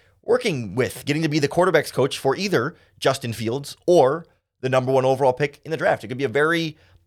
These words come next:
enticing quarterback's coach job. And certainly Greg Olson has as much quarterback coaching experience as anybody you could hope for on the quarterback coaching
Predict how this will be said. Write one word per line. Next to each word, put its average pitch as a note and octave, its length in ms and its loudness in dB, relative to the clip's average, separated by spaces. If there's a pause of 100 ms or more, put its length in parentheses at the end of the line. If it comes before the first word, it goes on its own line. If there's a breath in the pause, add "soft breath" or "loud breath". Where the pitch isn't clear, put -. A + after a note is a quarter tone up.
(100)
enticing C#3 640 -4 (220)
quarterback's B2 560 0
coach - 540 -4 (280)
job. B2+ 440 -2 (380)
And A2 200 -6
certainly C3 400 -4 (260 soft breath)
Greg C#3 180 4
Olson C3 260 2
has A2+ 180 2
as G#2+ 140 -6
much A#2+ 240 0
quarterback A#2+ 420 2
coaching G#2+ 320 -8
experience A2+ 480 -6
as G#2 260 -4 (540 soft breath)
anybody E3+ 340 2
you D3+ 80 0
could C#3+ 140 4
hope C#3+ 160 4
for - 280 -4 (380)
on A#2 160 0
the A2 60 -4
quarterback G#2 640 -2
coaching A2 480 -4